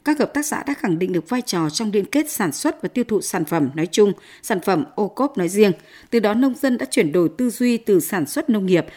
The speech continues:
dựa trên mục tiêu tăng sản lượng sang tư duy kinh tế với mục tiêu là tăng giá trị. Sau hơn ba năm thực hiện ô cốp, đến nay Thái Nguyên đã có một trăm hai mươi chín sản phẩm đạt tiêu chuẩn ô cốp với hai sản phẩm được chứng nhận năm sao cấp quốc gia.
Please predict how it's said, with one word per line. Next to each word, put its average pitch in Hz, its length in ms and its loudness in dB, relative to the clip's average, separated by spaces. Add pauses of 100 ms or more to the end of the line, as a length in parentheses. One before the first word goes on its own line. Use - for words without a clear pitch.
(100)
dựa 196 260 4
trên 240 240 0
mục 170 200 -2
tiêu 240 160 2
tăng 226 320 -2
sản 175 280 -2
lượng 156 260 2
sang 220 320 -6
tư 220 120 -2
duy 214 240 0
kinh 202 200 -2
tế 175 300 4 (240)
với 208 120 8
mục 269 240 6
tiêu 262 180 4
là 196 140 2
tăng 254 280 -2
giá 165 160 -2
trị. 226 320 0 (480)
Sau 254 160 0
hơn 247 200 2
ba 226 80 0
năm 214 200 0
thực 165 140 -2
hiện 165 180 2
ô 208 100 0
cốp, 294 260 -2 (280)
đến 202 140 6
nay 247 100 4
Thái 220 160 0
Nguyên 240 240 4
đã 185 80 -2
có 196 160 -4
một 214 260 2
trăm 208 200 -2
hai 208 140 -2
mươi 202 180 2
chín 185 240 0
sản - 280 0
phẩm 156 280 2
đạt 170 300 -4
tiêu 254 120 2
chuẩn 202 300 0
ô 196 120 -4
cốp 294 260 2 (300)
với 202 180 6
hai 277 180 4
sản - 200 -2
phẩm 160 260 0
được 147 120 -4
chứng 180 180 -2
nhận 254 200 2
năm 208 240 0
sao 208 320 -4
cấp 277 220 -2
quốc 285 140 2
gia. 180 300 2